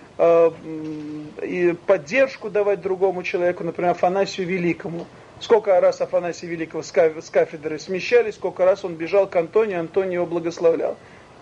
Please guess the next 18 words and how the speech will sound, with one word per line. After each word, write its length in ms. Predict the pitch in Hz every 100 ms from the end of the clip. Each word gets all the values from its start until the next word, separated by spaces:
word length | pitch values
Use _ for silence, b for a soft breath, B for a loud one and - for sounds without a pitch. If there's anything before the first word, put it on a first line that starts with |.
| -
Ведь 160 | 170 196
он 120 | 208
не 80 | 202
говорил: 340 | 226 269 285
«Давай 280 | 190 175 165
ко 140 | 180
мне, 200 | 170 160 160
оставь 320 | 156 208 196 -
ты 80 | 160
это 220 | 156 156
всё, 180 | - 185
это 100 | -
всё 120 | 170
скоро 260 | - 165
погибнет». 580 | 160 175 156 151 - - - B B
Он 120 | 302
его 100 | 349
благословлял 840 | 311 285 233 - 185 165 170 226